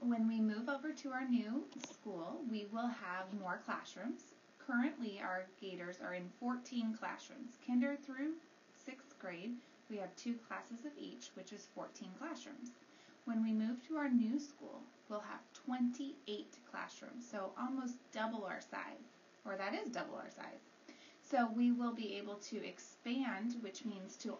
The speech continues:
offer more classes. So right now, there's only two classes in kindergarten. When we go over to our new school, we'll have three classes in kindergarten,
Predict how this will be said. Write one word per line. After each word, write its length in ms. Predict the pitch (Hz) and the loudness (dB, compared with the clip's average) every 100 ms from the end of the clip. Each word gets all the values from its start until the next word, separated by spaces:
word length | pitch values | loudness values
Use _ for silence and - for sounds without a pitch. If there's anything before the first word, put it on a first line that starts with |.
| 202 | 4
offer 420 | 214 226 214 214 | 4 4 -2 2
more 520 | 214 233 240 254 277 285 | 4 6 6 6 2 -2
classes. 560 | 247 202 - - - - | -2 -2 -2 -10 -14 -10
So 180 | 214 196 | -4 -2
right 220 | 202 196 | -2 -6
now, 260 | 202 226 311 - - - - - | -2 2 0 -2 -12 -12 -10 -2
there's 180 | 226 220 | 0 2
only 240 | 214 185 180 | 0 -2 -4
two 240 | 277 269 | -2 0
classes 540 | 269 277 262 254 285 277 | 0 0 0 0 -2 0
in 180 | 254 | -2
kindergarten. 540 | 247 277 294 294 302 330 - - - - | 2 2 2 2 2 0 -4 -18 -16 -2
When 160 | 220 214 | 0 2
we 60 | |
go 300 | 208 202 202 202 | 0 0 0 0
over 300 | 202 214 214 | -2 -2 -4
to 220 | - 220 | -2 -2
our 100 | 196 | -2
new 180 | 202 208 | -4 -8
school, 500 | - - 214 262 262 | -10 -6 -2 0 0
we'll 140 | 208 | 0
have 260 | 208 185 190 - - | 0 0 -2 -4 -6
three 300 | 269 330 381 - | 0 0 0 -2
classes 420 | 180 175 185 180 | -4 -4 -8 -10
in 80 | 180 180 | -10 -8
kindergarten, 540 | 180 170 165 160 147 | -10 -8 -8 -6 -8